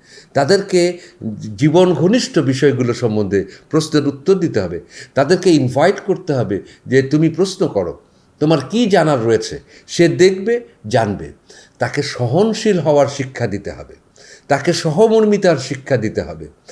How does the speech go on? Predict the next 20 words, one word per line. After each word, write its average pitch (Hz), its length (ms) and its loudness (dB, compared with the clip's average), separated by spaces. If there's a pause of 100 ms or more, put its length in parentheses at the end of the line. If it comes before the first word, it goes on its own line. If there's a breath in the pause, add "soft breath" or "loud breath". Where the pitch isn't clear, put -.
(200 loud breath)
তাকে 135 260 0
বড়দের 151 520 4
শ্রদ্ধা 190 420 -2
করা, 220 300 0 (420 soft breath)
ছোটদেরকে 151 920 0
ভালোবাসা 110 680 -2 (320 loud breath)
এবং 113 300 0
বন্ধুদের 165 480 0
সাথে 147 300 -4 (100)
অত্যন্ত 247 480 -2
বন্ধুত্বপূর্ণ 131 760 -2
সম্পর্ক 113 460 -4
বজায় 90 280 -2
রাখা, - 260 -14 (760 soft breath)
নিজের 143 360 4
নিরাপত্তা 147 600 2
সম্বন্ধে 156 480 0
শিক্ষা 131 360 -6
দিতে 95 240 -6
হবে, - 280 -16